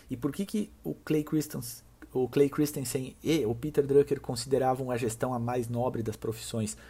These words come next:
Porque se você, como chefe, consegue impactar a tua equipe, o teu funcionário vai agir da mesma forma em casa, no time de futebol dele,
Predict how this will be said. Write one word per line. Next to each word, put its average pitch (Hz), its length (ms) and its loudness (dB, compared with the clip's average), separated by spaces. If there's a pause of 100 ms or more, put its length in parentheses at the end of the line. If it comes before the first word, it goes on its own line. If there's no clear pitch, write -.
(160)
Porque 165 480 -2 (360)
se - 300 -2
você, 240 340 0
como 156 240 -6
chefe, 120 380 -2
consegue 160 460 -2
impactar 139 520 -4
a 110 40 -6
tua 113 200 -2
equipe, 139 480 -6 (560)
o 151 60 -2
teu 208 160 8
funcionário 185 560 2
vai 180 400 2 (580)
agir 165 400 0
da 175 120 2
mesma 156 280 -2
forma 131 520 2
em 117 80 -4
casa, 143 500 2 (500)
no 107 180 -6
time 123 520 -2
de 110 80 -6
futebol 147 480 6
dele, 143 260 4